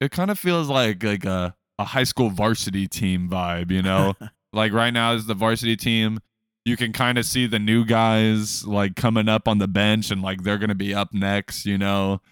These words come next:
Speaker 1: I kinda like this. And I was listening, I was listening to Charles Barkley had a, had a take about the, uh, U S A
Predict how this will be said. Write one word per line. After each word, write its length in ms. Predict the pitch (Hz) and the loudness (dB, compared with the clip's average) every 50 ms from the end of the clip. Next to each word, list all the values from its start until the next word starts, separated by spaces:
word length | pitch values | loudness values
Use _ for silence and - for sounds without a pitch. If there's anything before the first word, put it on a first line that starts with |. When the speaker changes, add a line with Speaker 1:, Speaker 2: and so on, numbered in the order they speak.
| _ _ _ _ _ _ _ _ - | _ _ _ _ _ _ _ _ -12
Speaker 1:
I 60 | 175 | -10
kinda 240 | - - 349 349 339 | -8 -6 -6 -4 -4
like 280 | 285 220 208 196 170 165 | -4 -4 -4 -6 -6 -4
this. 320 | 135 135 139 135 - - _ _ _ _ _ _ _ _ _ _ _ _ _ _ - | -2 -2 -2 -2 -4 -6 _ _ _ _ _ _ _ _ _ _ _ _ _ _ -4
And 100 | 139 147 | -2 0
I 60 | 151 | 2
was 180 | 151 156 147 135 | 2 2 0 0
listening, 460 | 143 170 175 - 185 165 165 160 - - _ _ _ _ _ _ _ _ - | -2 -2 -2 0 0 0 0 -2 -4 -8 _ _ _ _ _ _ _ _ -4
I 60 | 120 | -2
was 180 | 123 127 120 135 | 0 0 0 0
listening 400 | 156 165 165 147 139 135 123 117 | -2 0 0 2 2 2 2 2
to 320 | 110 107 104 98 98 98 - _ _ _ _ _ _ _ _ _ _ _ _ _ _ _ - | 2 2 2 2 0 -2 -4 _ _ _ _ _ _ _ _ _ _ _ _ _ _ _ -6
Charles 360 | - 139 139 143 143 127 117 | -2 0 0 2 0 0 0
Barkley 420 | - 113 113 120 - - 107 104 | 0 0 0 0 0 -2 -2 -2
had 220 | 98 101 107 98 101 | -2 -2 -2 -2 -2
a, 180 | 95 92 90 | -2 -4 -4
had 160 | 95 113 104 98 | -4 -4 -2 -2
a 80 | 95 | -4
take 460 | - - - 101 98 92 - - - - _ _ _ _ _ _ - | -4 -4 -2 -2 -2 -2 -4 -8 -14 -20 _ _ _ _ _ _ -10
about 380 | 107 101 101 98 98 98 - - | -6 -2 0 0 0 0 -2 -2
the, 200 | 104 95 95 92 | -2 0 0 0
uh, 140 | 92 92 90 | 0 0 0
U 320 | 90 92 95 98 95 95 | 0 2 2 2 4 2
S 180 | 92 - - - | 2 0 0 -2
A 340 | 95 95 92 90 90 90 | 0 0 0 0 -2 -4